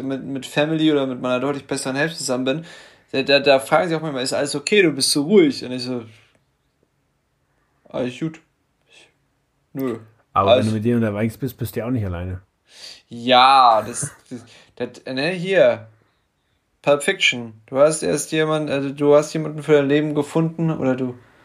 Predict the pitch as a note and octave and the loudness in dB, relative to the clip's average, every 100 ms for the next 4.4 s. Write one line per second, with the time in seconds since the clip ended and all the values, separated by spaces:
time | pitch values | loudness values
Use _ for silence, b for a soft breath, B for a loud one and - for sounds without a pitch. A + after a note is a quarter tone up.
0 | b b b C#3 C3 - C3+ C3+ C#3+ C3+ | b b b -8 -6 -2 -2 -2 -6 -4
1 | C#3 D3 D#3+ C#3 C3+ - D3+ D3+ C#3+ C#3 | -6 -4 -2 0 0 0 -2 0 0 2
2 | C3+ C3 C3+ C3+ C3+ C3 B2+ C#3+ C#3 C3 | 2 2 2 0 -2 -2 4 4 4 0
3 | C3+ C#3 C3 B2+ B2+ - C#3 B2 C3 - | 0 2 4 2 0 -2 0 2 0 -4
4 | - - B2 | -8 -6 -6